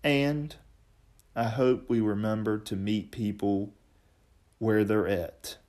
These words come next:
and love others.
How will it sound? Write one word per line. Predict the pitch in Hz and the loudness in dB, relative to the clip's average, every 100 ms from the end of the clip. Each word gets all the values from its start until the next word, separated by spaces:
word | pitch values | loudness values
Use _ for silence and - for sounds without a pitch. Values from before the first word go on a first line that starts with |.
| _ _ _ _ _ _ _ _ _ _ _ _ _ _ _ _ _ _ _ _ - | _ _ _ _ _ _ _ _ _ _ _ _ _ _ _ _ _ _ _ _ 0
and | 117 110 104 98 95 90 - _ _ _ _ _ - | 2 4 2 0 -2 -6 -12 _ _ _ _ _ -2
love | 117 123 117 107 | 6 8 8 6
others. | 98 87 - - - | 2 -2 -6 -12 -12